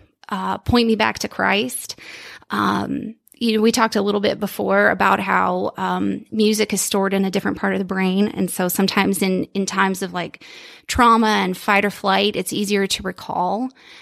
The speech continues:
And, um, I, I just think that the words that we sing are, are so important. That was such a comfort to me in that moment.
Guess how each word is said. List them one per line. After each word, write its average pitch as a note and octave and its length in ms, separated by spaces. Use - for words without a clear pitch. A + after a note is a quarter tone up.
And, G3+ 600
um, G3 500
I, F#3+ 260
I G#3 140
just G#3+ 220
think G3+ 320
that G3 120
the G3 80
words F#3+ 340
that D#3+ 120
we F#3+ 100
sing F#3 360
are, D#3+ 260
are F#3 160
so G3 340
important. F#3+ 440
That F#3 140
was F3+ 120
such - 240
a G3+ 60
comfort F#3+ 420
to - 100
me A3 300
in A3 140
that G3+ 160
moment. G3 420